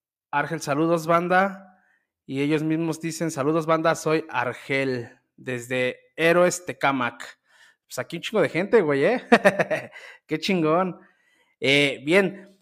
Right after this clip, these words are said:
ahora, eh, ¿te late si vamos a escuchar ese pedazo de cover de Sarri Sarri de ahí, de, de, desde, directamente desde el País Vasco, güey? Pero ahorita lo escuchamos y regresamos y platicamos sobre este pedo, porque tengo ahí varias preguntillas.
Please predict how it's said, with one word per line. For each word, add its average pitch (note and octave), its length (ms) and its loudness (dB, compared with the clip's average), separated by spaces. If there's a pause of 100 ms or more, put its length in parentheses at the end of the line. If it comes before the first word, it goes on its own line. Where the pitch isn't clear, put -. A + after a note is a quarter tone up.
(240)
ahora, D3+ 580 6
eh, B2+ 400 -8
¿te D#3 120 2
late G3 480 6
si D3 200 -4
vamos F#3+ 300 -2
a F3 40 -6
escuchar D#3+ 640 -2 (180)
ese E3 600 -4 (160)
pedazo D3 560 -2
de D3 240 -2
cover E3 480 2
de B2 200 -10
Sarri C#3+ 340 -4
Sarri E3 420 0
de A#2+ 240 -10
ahí, D3 480 -6 (480)
de, A#2+ 280 -6
de, A#2 200 -8
desde, C3+ 220 -4
directamente E3+ 480 4
desde C3+ 180 6
el B2+ 100 -4
País D3 300 2
Vasco, E3+ 420 2
güey? F3+ 240 2 (400)
Pero C#3 220 2
ahorita C#3+ 260 6
lo D#3+ 100 4
escuchamos F3+ 520 4
y E3 40 0
regresamos D3 420 0
y - 20 -12
platicamos D#3+ 500 0
sobre C3+ 200 -2
este D3+ 180 -2
pedo, G3 240 2
porque B2+ 340 -6 (160)
tengo F3 260 4
ahí E3 200 8
varias E3+ 260 2
preguntillas. C3 840 -6